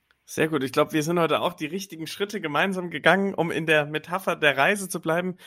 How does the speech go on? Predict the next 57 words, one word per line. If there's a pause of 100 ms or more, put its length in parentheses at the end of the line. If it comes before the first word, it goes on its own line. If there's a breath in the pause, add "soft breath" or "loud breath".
(220 loud breath)
Andreas,
mir
hat's
sehr,
sehr
viel
Spaß
gemacht, (100)
ähm,
heute
mit
dir
durch
diesen
Podcast
zu
wandeln,
deine
Einblicke
und
deine, (280 soft breath)
ja,
auch
Erfahrungen
im
Kontext
Agilität
abzuholen.
Das
war
wirklich
klasse. (400 loud breath)
Ähm,
vielen,
vielen
Dank
und
ich
hoffe,
viele
da
draußen
von
unseren
HörerInnen
haben
jetzt
auch
Lust
darauf
bekommen.
Du
hast
gesagt,
das
ist
wichtig,